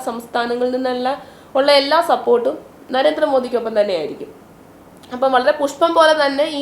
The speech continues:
ബില്ല് പാസ്സാക്കിയെടുക്കാൻ നരേന്ദ്രമോദിയെ കൊണ്ട് സാധിക്കുന്ന ഒരു കാര്യമാണ്. എതിർപ്പ് വരുന്നത് വളരെ കുറച്ച് ആൾക്കാരിൽ നിന്ന് മാത്രമേ എതിർപ്പ് വരുന്നുള്ളൂ.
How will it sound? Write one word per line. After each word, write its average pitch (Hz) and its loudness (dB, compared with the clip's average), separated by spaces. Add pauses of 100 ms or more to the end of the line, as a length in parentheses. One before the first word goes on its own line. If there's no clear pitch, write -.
ബില്ല് 269 0
പാസ്സാക്കിയെടുക്കാൻ 247 0 (440)
നരേന്ദ്രമോദിയെ 294 2
കൊണ്ട് 233 -2 (100)
സാധിക്കുന്ന 202 -2
ഒരു 202 -6
കാര്യമാണ്. 180 -6 (500)
എതിർപ്പ് 294 2 (120)
വരുന്നത് 302 2
വളരെ 262 2 (100)
കുറച്ച് 269 -4
ആൾക്കാരിൽ 269 0
നിന്ന് 269 0
മാത്രമേ 233 -4
എതിർപ്പ് 214 -8
വരുന്നുള്ളൂ. 175 -8